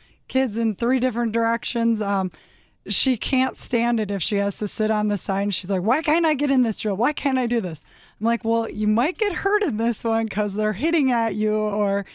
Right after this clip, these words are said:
serving at you." Um, but I will say she jumped in one of our drills where the balls were coming pretty fast, um,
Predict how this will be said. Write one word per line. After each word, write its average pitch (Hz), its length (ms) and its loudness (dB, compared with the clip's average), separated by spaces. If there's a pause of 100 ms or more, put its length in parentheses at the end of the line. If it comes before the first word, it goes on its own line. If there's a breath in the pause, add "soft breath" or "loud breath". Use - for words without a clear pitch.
(380 loud breath)
serving 285 460 2
at 208 200 -2
you." 208 340 0
Um, 202 360 0
but 220 160 0
I 240 80 2
will 254 180 2
say 233 240 -2
she 226 200 -2
jumped 214 360 -2
in 233 240 2
one 208 180 0
of 208 100 -2
our 202 280 0 (380 soft breath)
drills 233 420 0
where 214 220 0
the 190 80 -6
balls 214 360 0
were 240 100 -2
coming 247 300 2
pretty 247 240 -2
fast, 233 600 -2
um, 190 400 -2